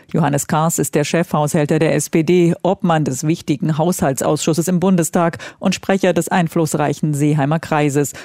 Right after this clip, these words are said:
des konservativen Flügels in der S P D. Kurz einer der einflussreicheren sozialdemokratischen Abgeordneten.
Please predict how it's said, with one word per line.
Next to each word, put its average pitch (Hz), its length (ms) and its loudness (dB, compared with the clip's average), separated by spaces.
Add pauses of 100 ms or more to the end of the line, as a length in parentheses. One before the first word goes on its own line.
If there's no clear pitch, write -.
(100)
des 170 160 0
konservativen 151 680 0
Flügels 147 460 -2
in 139 140 -4
der 135 180 -2
S - 120 -8
P 156 160 -2
D. - 220 -6 (140)
Kurz 180 400 -2
einer 156 240 0
der 175 200 0
einflussreicheren 147 840 -2
sozialdemokratischen 135 1120 -2
Abgeordneten. - 760 -6